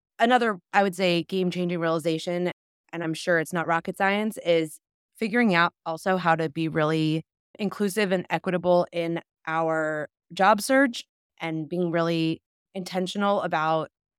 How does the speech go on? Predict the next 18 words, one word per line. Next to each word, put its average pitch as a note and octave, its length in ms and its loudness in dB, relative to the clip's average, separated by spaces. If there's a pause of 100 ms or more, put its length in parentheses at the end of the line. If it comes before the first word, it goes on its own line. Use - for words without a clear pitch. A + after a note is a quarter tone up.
including F3+ 720 0 (340)
diverse F3+ 460 0
communities F#3+ 760 -2 (100)
and, D#3+ 500 -6 (360)
and F3+ 100 -2
making F3 260 -4
sure E3+ 280 -2
that D#3+ 280 0 (380)
our D#3+ 440 0 (400)
teams A3+ 420 0
are A3+ 200 2
really B3 260 0
diverse A#3 420 0
as G3+ 140 -14
well. E3+ 240 2
I F#3 140 -2
think F3+ 220 -6
that D#3+ 240 -2